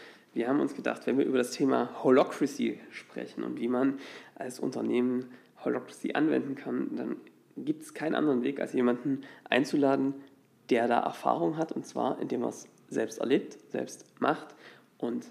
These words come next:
damit schon seit einiger Zeit seine Erfahrung macht. Und deswegen ist der Sven heute hier. Sven Schubert von Netcentric. Herzlich willkommen, Sven.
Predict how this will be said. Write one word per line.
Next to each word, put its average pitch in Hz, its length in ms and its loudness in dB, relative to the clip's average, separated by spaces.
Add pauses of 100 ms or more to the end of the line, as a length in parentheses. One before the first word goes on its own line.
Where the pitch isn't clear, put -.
(200)
damit 113 440 -6
schon - 260 -8
seit 113 280 -6 (320)
einiger 147 320 2
Zeit 120 420 0 (220)
seine - 240 -2
Erfahrung - 400 -2
macht. 139 260 -2
Und 135 140 -4
deswegen 143 320 2
ist - 280 -4 (1000)
der 135 80 -10
Sven - 340 2
heute - 180 -6
hier. - 220 -8
Sven 139 240 2
Schubert 214 580 4
von 139 200 2
Netcentric. 135 680 2 (260)
Herzlich - 260 -2
willkommen, 156 240 -2
Sven. - 220 -6